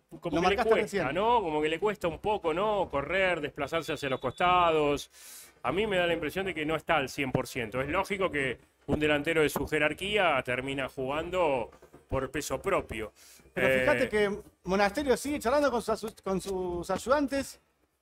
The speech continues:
Speaker 2: Van a mandar a calentar a, a un par de jugadores en Albois, ¿eh?
Speaker 1: Me parece que sí, ¿eh?
Speaker 2: Sí, Gallo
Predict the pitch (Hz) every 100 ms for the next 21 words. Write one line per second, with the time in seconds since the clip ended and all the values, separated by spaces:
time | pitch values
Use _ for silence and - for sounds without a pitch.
0 | _ _ _ _ _ 285 285 240 254 254
1 | 226 220 262 226 214 202 196 190 185 175
2 | 185 - 214 233 226 190 214 190 175 170
3 | 170 156 190 214 - 135 135 147 156 143
4 | 135 139 113 123 127 226 208 143 - -
5 | 269 269 302 302